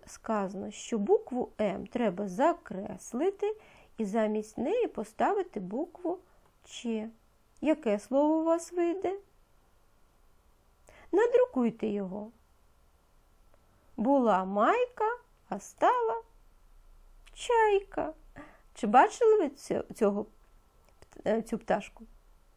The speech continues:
Так. А де бачили? Так. На морі бачили, так. Добре, і так, надрукували слово чайка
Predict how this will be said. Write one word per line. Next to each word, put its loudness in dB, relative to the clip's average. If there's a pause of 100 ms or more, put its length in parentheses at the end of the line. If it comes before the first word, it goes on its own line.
(460)
Так. -6 (460)
А -2
де -2
бачили? -2 (1600)
Так. -4 (1120)
На -2
морі 2
бачили, -8
так. -6 (880)
Добре, 0
і -2
так, -2
надрукували 0
слово -4
чайка -4